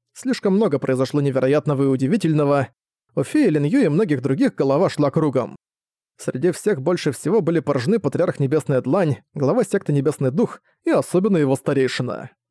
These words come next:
На лице последнего проявилась тревога, сердце сжал в тиске страх, а шестое чувство предупредило: грядет что-то страшное.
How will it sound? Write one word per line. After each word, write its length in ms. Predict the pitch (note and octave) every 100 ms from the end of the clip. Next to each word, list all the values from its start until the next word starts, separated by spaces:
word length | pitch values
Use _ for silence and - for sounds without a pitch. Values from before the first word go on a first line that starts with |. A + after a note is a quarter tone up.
| _
На 160 | C3+ B2+
лице 300 | B2+ - G3
последнего 560 | C#3+ - G3+ D#3+ D#3
проявилась 420 | C#3 C3+ C#3+ D3
тревога, 580 | - C3+ C#3+ G3 D3+ C#3+ - _ _ _ _
сердце 520 | - - F#3+ F3 F#3
сжал 200 | C3+ C#3+
в 60 | -
тиске 280 | C3+ -
страх, 480 | B2 - D#3 F3 - _ _
а 140 | - -
шестое 420 | - B2 C#4 B3
чувство 300 | - F3+ D3
предупредило: 760 | C3+ B2+ - B2 F#3+ E3+ D3 - _ _
грядет 540 | D#3 D3 C#3 B2+ C#3+ C#3+
что-то 240 | - C#3
страшное. 720 | C#3 - D3+ - C#3+ A#2 -